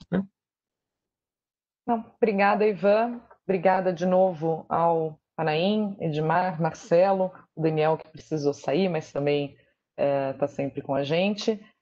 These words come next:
Speaker 2: Agradecer o espaço só e ficar à disposição mesmo, se alguém quiser conversar em algum outro momento, né, Ivan? A gente tá sempre à disposição pra isso.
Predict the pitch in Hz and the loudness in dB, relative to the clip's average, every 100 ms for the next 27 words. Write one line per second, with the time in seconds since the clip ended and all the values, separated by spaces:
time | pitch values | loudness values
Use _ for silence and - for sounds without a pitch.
0 | _ - 156 165 165 151 - 156 156 - | _ -6 -2 0 0 0 0 0 0 0
1 | 175 202 - 196 - 190 208 247 262 247 | 2 0 -2 -4 2 2 4 0 -2 -6
2 | _ _ _ _ 226 233 233 220 - 269 | _ _ _ _ -2 2 2 2 4 4
3 | 285 - 254 254 190 214 196 - 175 180 | 2 2 2 2 2 0 -2 -2 0 0
4 | 202 196 196 202 196 190 - 180 214 202 | -2 0 0 0 -2 -2 0 0 0 -2
5 | 180 196 202 202 196 156 180 220 208 208 | 0 0 -2 0 -2 0 -2 -2 -2 -2
6 | 196 160 156 - 175 180 - 185 185 180 | 0 -2 -4 -8 -6 -6 -4 -6 -2 -4
7 | 180 196 190 - - 196 185 180 180 214 | -2 0 0 -2 -4 -4 -4 -6 -2 -2
8 | 190 135 - - | -2 -6 -12 -16